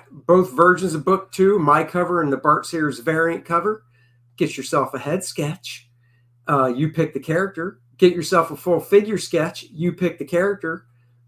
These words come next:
Of course, here's some pages from it to look at. Mm, pretty. Uh, superhero comics and the way superhero comics should be done, just fun, lighthearted, but action-packed, full of adventure.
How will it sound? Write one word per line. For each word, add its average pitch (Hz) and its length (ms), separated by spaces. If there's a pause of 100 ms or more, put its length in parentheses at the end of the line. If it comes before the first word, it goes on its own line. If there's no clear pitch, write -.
Of - 40
course, 165 300
here's 147 220
some 131 120
pages 151 380
from 135 260
it - 140
to 139 100
look 123 220
at. 135 340
Mm, 123 460
pretty. 107 580 (680)
Uh, 147 460 (1400)
superhero 233 580
comics 214 420
and 165 140
the 127 240
way 180 280
superhero 202 540
comics 190 360
should 160 100
be 151 100
done, 175 280
just 147 260
fun, 180 320
lighthearted, 170 640
but 117 260
action-packed, 151 800
full 139 260
of 143 140
adventure. 120 720